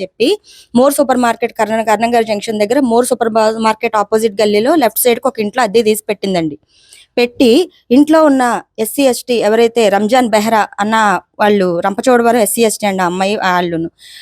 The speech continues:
వాళ్ళ దగ్గర నాలుగు లక్షల రూపాయల డబ్బు తీసుకుని, కోరంగి ప్రసాద్ అన్న ఆయన దగ్గర, వాళ్ళ దగ్గర కలిపి నాలుగు లక్షల రూపాయల డబ్బులు తీసుకుని ఇల్లు మొత్తం వాళ్ళకి స్వాధీనపరిచేసి ఇంటికి అద్దె లేకుండా, డబ్బుకు వడ్డీ లేకుండా ఇల్లు మొత్తం వాళ్ళకి చేసిందండి. అది రెండో స్కెచ్ అండి. అయిపోయిన తర్వాత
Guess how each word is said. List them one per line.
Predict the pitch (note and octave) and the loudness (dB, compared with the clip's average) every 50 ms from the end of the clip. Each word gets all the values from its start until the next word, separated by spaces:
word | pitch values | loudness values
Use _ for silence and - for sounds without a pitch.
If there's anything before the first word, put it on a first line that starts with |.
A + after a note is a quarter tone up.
| - - _ _ | -20 -20 _ _
వాళ్ళ | G#3 A3 A3+ A#3+ A#3 | 0 2 2 2 2
దగ్గర | A3+ A#3+ A3 C4+ | 2 0 2 2
నాలుగు | D4 C#4 A#3+ G#3+ A3 A3 | 2 2 2 2 0 0
లక్షల | G3+ - - B3+ | -2 -2 -4 -4
రూపాయల | A#3+ A#3 _ A3+ A3 | -4 -2 _ -2 -2
డబ్బు | G3+ F#3+ F#3 F#3 | -2 -2 -4 -4
తీసుకుని, | G#3+ G#3 F#3 F3 - _ G3 G3+ A3 | -4 -4 -4 -6 -6 _ -10 -10 -6
కోరంగి | _ A#3+ A3+ A#3 B3 B3+ B3+ | _ 0 0 2 2 0 0
ప్రసాద్ | - - G#3 G3+ - A3+ G#3+ | 0 -2 -2 -2 -2 -2 -2
అన్న | G#3+ G3+ G3+ | -2 -2 -2
ఆయన | G3+ G3 F#3 F#3 | -4 -4 -4 -4
దగ్గర, | F3+ F#3 F3 - G3 G#3 _ - | -6 -6 -6 -8 -8 -6 _ 0
వాళ్ళ | G3+ G#3 G#3 | 0 2 2
దగ్గర | G#3 G#3+ G3+ A3 A3 | 0 0 0 -2 -4
కలిపి | G#3+ - G3 G3+ _ C#4 | -2 -4 -4 -2 _ -2
నాలుగు | B3 A3 G#3 G3+ G3 | 0 0 0 0 0
లక్షల | G3 - - A3+ | -2 -4 -4 -6
రూపాయల | G3+ G#3 G#3 G#3 G#3+ | -6 -4 -2 0 0
డబ్బులు | G3+ F#3+ F3+ F3 G3 A3 | 0 -2 -4 -4 -4 -4
తీసుకుని | G3 F#3+ F3 - _ - F3 E3+ G3+ D#4 G4+ _ _ - - - - B3+ | -4 -4 -6 -6 _ -6 -4 -2 -2 -2 -4 _ _ -20 -20 -8 0 2
ఇల్లు | C4 C#4+ E4 | 4 4 6
మొత్తం | D#4 C#4 D4+ - D4 | 4 2 2 0 0
వాళ్ళకి | D4 C4+ B3 A3+ | 0 0 -2 -4
స్వాధీనపరిచేసి | - A#3 G3+ G#3 G#3+ A#3 A#3 - G#3 F#3 F#3 - F#3+ F3+ - - D4 G#4 _ _ _ _ _ - | -4 -2 -2 0 0 -2 -2 -4 -6 -8 -8 -10 -12 -12 -8 -8 -8 -10 _ _ _ _ _ 0
ఇంటికి | A#3+ C4+ D#4 C4 C#4 | 2 2 2 2 0
అద్దె | A#3+ G#3+ A#3+ | 0 2 2
లేకుండా, | A#3+ A#3 A3 - A3 G#3 A3 B3+ E4 F#4+ _ _ _ _ _ _ G#3 | 2 2 0 0 -2 -2 -2 -4 -4 -4 _ _ _ _ _ _ -2
డబ్బుకు | G#3 A3+ A3 C4+ C4+ C#4+ | -2 0 0 0 2 2
వడ్డీ | A3+ G#3 G3+ B3 | 2 2 2 2
లేకుండా | A#3+ G#3+ G3 G3 - G#3 B3 D#4+ | 2 2 0 0 -2 -2 -2 0
ఇల్లు | C4 A#3+ A#3+ | 0 0 0
మొత్తం | B3 A3 G#3 - C4 | -2 -2 -2 0 -2
వాళ్ళకి | C4 A3 G#3 G3 F#3+ | 0 0 -2 -4 -6
చేసిందండి. | F#3 - F#3 E3+ D#3 D3+ _ _ _ | -6 -6 -6 -6 -6 -6 _ _ _
అది | A3+ A3+ A3+ | -2 0 2
రెండో | G#3+ G#3 G#3 A3 B3 | 0 2 2 2 0
స్కెచ్ | B3 - - F#3+ _ - F3 | 0 0 -6 -6 _ -6 -10
అండి. | E3 D#3 - _ _ _ _ _ _ _ _ _ _ _ _ _ _ - | -10 -10 -12 _ _ _ _ _ _ _ _ _ _ _ _ _ _ 0
అయిపోయిన | A3 A#3+ B3+ A#3+ C#4+ C#4 | 0 0 2 4 4 4
తర్వాత | C4 A#3 G#3+ G#3+ G#3+ G#3 - C#4+ F4 F4+ | 4 4 4 2 0 2 2 2 2 2